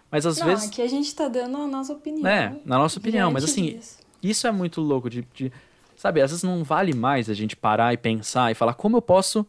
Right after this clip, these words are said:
Speaker 1: ajudar essa pessoa?" E mesmo que eu esteja com muita raiva dela porque ela falou alguma coisa que eu realmente não gosto, não ajudar ela pensando nela, mas ajudar ela pensando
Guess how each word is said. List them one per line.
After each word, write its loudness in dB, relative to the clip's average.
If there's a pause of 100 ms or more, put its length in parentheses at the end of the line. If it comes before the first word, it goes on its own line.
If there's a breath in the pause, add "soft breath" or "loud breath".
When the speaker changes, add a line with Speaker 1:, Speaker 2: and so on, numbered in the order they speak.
(120)
Speaker 1:
ajudar 4
essa 0
pessoa?" 2
E 4
mesmo 4
que 0
eu 8
esteja 4
com 2
muita 6
raiva 4
dela 6
porque -2
ela 2
falou 0
alguma -2
coisa -2
que -6
eu -4 (260 soft breath)
realmente 0
não 0
gosto, 0 (420 soft breath)
não 2 (180)
ajudar 2
ela 4
pensando -2
nela, -2
mas -6
ajudar 0
ela 2
pensando 0